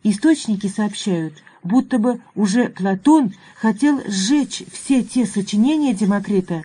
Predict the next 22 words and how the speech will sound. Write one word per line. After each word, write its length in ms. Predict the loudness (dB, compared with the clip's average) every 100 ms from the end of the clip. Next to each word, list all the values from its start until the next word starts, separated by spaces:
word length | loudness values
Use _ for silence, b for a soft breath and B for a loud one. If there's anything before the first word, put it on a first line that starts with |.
| B B B
которые 440 | -4 0 2 0
он 220 | 0 0 2
смог 340 | 2 0 -2 -12
собрать. 540 | -2 0 0 -2 -4 -10 _ _ b b b
Но 400 | 4 6 6 0 -6 _
пифагорейцы 920 | 0 2 2 2 2 2 0 -2 -6 -6 B
Амикл 600 | 0 4 6 4 2 -4 -2
и 120 | -2
Клиний 680 | 0 2 4 4 4 0 -4 -12 -2
помешали 600 | 2 2 4 2 2 2
ему, 340 | 2 2 0
говоря, 420 | 0 2 2 0
что 240 | -2 -4 -4
это 400 | -2 -2 -2 -6
бесполезно, 960 | -2 -2 -2 -2 0 2 0 -2 -4 -6 B B B
ведь 220 | -2 -2
книги 440 | 0 2 2 0 -2
уже 440 | -2 0 2 0 -2
на 140 | 0 2
руках 420 | 2 0 -4 -4 -2
у 100 | 2
многих. 640 | 4 4 0 -6 -12 -14